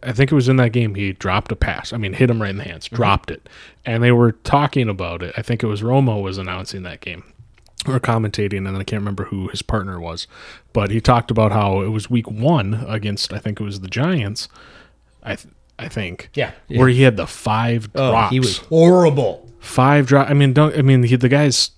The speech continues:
Speaker 1: fast. He's quick. You know, he's got, he's, I mean, he's not Tyreek Hill, but that's who they went and got to try and
Speaker 2: Right.
Speaker 1: fill some of that void because
Speaker 2: Right.
Speaker 1: he is, he's twitchy
Speaker 2: Yeah,
Speaker 1: like that.
Speaker 2: yeah.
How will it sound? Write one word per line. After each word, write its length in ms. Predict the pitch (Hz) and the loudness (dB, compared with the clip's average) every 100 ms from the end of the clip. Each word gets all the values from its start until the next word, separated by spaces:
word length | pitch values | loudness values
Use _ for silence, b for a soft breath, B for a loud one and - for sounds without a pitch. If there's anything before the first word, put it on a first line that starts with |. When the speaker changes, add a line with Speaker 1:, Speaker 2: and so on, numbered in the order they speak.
| - | -18
Speaker 1:
fast. 560 | - 139 123 113 - | -4 0 0 -2 -6
He's 140 | 101 - | -10 -10
quick. 500 | - 131 117 - - | 0 2 0 -4 -10
You 100 | 131 | -4
know, 240 | 120 110 104 b b b b | -2 -2 -4 b b b b
he's 240 | 127 123 | -2 0
got, 380 | 110 117 117 113 _ _ _ b b b b - | 2 2 2 -4 _ _ _ b b b b -4
he's, 240 | 131 117 - | -2 -2 -2
I 120 | 123 | -2
mean, 160 | 123 120 | 2 2
he's 140 | 107 | 2
not 440 | 117 120 120 120 - | 0 2 2 0 0
Tyreek 340 | 117 117 107 | 0 2 0
Hill, 460 | - 113 113 143 _ | 0 2 2 0 _
but 220 | - 117 - | -2 0 0
that's 320 | 107 113 - | -2 -2 -4
who 300 | - 123 117 | 0 2 2
they 240 | 104 101 | 0 -4
went 280 | 95 107 110 | -2 -4 -4
and 180 | 110 98 | -8 -4
got 380 | 104 98 110 - | -2 -2 -4 -8
to 80 | 107 | -10
try 280 | - 107 | -6 -4
and 200 | 104 98 | -4 -6
Speaker 2:
Right. 100 | 92 | -8
Speaker 1:
fill 300 | 82 123 120 | 0 2 2
some 300 | 110 - 110 | 0 -4 -2
of 140 | 117 110 | -2 -2
that 220 | 113 113 | -2 -2
void 360 | 107 107 120 135 | -4 -2 -2 -2
because 320 | 120 - 107 | -2 -2 -2
Speaker 2:
Right. 80 | 104 | -2
Speaker 1:
he 60 | 101 | -6
is, 240 | 113 110 - | -6 -6 -8
he's 240 | 113 - | -10 -10
twitchy 460 | - - 131 - 123 | -8 -2 -2 0 0
Speaker 2:
Yeah, 160 | 123 | 2
Speaker 1:
like 160 | 127 - | 0 0
that. 280 | 147 156 | 0 0
Speaker 2:
yeah. 60 | 160 | -2